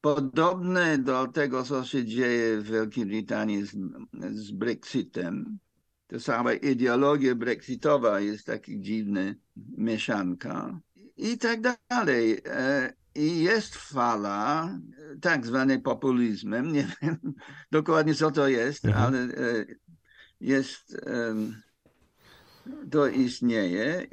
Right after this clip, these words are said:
Speaker 1: i Polska raczej leży do tego obozu populistów,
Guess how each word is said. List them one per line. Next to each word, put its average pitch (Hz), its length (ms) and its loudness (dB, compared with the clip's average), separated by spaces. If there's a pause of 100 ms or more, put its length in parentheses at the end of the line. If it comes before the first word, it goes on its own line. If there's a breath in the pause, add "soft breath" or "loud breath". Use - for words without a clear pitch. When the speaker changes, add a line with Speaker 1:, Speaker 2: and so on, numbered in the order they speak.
(100)
Speaker 1:
i 180 440 -4 (920)
Polska 180 840 0 (420)
raczej 120 540 0
leży 123 480 2
do 117 260 2
tego 110 460 -4
obozu 98 800 0 (580 soft breath)
populistów, 127 1300 0